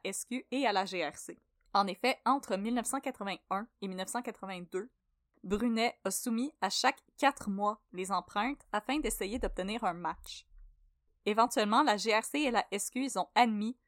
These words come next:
que même si Brunet avait stipulé que le suspect principal dans l'affaire était une femme,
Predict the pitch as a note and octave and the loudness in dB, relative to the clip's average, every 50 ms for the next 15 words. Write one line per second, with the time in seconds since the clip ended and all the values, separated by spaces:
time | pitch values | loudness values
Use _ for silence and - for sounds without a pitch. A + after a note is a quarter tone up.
0 | _ _ _ - G#3 G3+ G#3+ A#3 C#4+ E4+ - - - B3 G3+ F#3 G#3+ G#3+ A3 G#3+ | _ _ _ 0 0 2 4 2 2 2 0 -2 -4 -4 -4 -4 -4 -4 -2 0
1 | F#3+ - - - - G3 F#3 F#3 F#3+ F#3 - - - - - - - E4 D#4+ - | 0 0 -2 -2 -2 -4 -2 0 -2 -2 -2 -4 -6 -6 -6 -4 -4 -4 -4 -4
2 | B3+ A#3 G#3+ G#3+ A#3+ A#3+ - G#3 F3+ F3 F#3 - - - C4 B3+ - - - - | -4 -2 -2 -2 -2 -2 -2 -4 -2 -2 -2 -4 -4 -4 -4 -4 -6 -4 0 0
3 | A#3 A#3+ - - - A#3+ A#3 B3 - - - - A3+ A#3+ A#3+ A#3+ G3 F3+ D#3+ - | 0 0 0 -4 -6 -6 -6 -6 -8 -6 -2 0 2 2 2 2 2 2 0 0
4 | - G#3+ G3+ G#3+ A3 G#3 - - - - - F#3 F3 E3+ - - - _ F#3 D#3+ | 0 0 0 0 -2 -4 -8 -10 -10 -8 -8 -10 -10 -10 -12 -18 -2 _ 2 2
5 | D#3 F3+ B3+ D#4 C#4+ G3 | 2 2 -2 -4 -6 -6